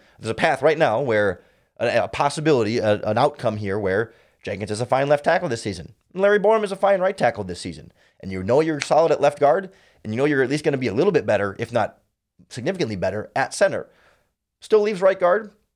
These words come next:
Right guard's a big problem. Not ignoring that. Not pretending that it's not a big problem. But it's not like all five positions have taken this big step back and are gonna be this abject disaster. It's more like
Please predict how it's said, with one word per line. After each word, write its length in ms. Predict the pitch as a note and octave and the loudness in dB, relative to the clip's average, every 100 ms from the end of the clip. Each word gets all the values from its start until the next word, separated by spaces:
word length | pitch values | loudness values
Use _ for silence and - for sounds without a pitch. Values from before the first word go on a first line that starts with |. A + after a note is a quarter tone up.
| _ | _
Right 120 | D3 E3+ | -2 2
guard's 200 | E3+ C#3+ | 2 2
a 40 | |
big 160 | D#3+ - | -2 2
problem. 360 | D3+ C3+ - _ _ _ _ | 0 0 -8 _ _ _ _
Not 220 | G2+ B2 | -2 0
ignoring 360 | D3 D#3 E3 A2+ | 0 0 0 -2
that. 240 | F2 - _ | -6 -8 _
Not 340 | F#2 A2+ - | -6 -4 -6
pretending 420 | C3 B2+ B2+ B2+ A#2+ | -6 -2 0 0 -2
that 100 | A#2+ | -2
it's 100 | B2 | 0
not 180 | C3 | 0
a 60 | B2 | 0
big 180 | G#2+ - | -4 -4
problem. 360 | F#2+ F#2 D#2+ D#2 | -4 -4 -8 -4
But 120 | A2+ | -4
it's 160 | A2+ B2+ | -2 0
not 220 | C3 - | 0 4
like 340 | B2+ A2+ - _ _ _ _ _ | 2 2 -6 _ _ _ _ _
all 280 | A#2+ C#3 C#3 | 2 4 2
five 420 | - C3 B2+ A#2+ | 0 0 2 0
positions 440 | C3 A2+ A#2+ A2 G#2+ | -4 -4 -4 -6 -8
have 120 | F#2 | -6
taken 280 | A#2+ - G#2 | -4 -4 -8
this 140 | F2+ | -10
big 280 | F2 A2+ G#2 | -6 -6 -6
step 360 | - A#2 - | -2 -2 0
back 260 | A2+ G#2+ - | 0 0 -2
and 80 | G#2 | -6
are 80 | G2+ | -6
gonna 160 | G#2 | -6
be 140 | G2+ F#2 | -6 -6
this 180 | G2 | -6
abject 400 | G2+ F#2+ D#2+ F#2 | -2 -4 -4 -8
disaster. 440 | G2 F2+ F#2 - E2+ | -6 -4 -4 -6 -14
It's 120 | - | -2
more 160 | A#2 B2+ | 0 4
like 320 | B2 A2 | 4 2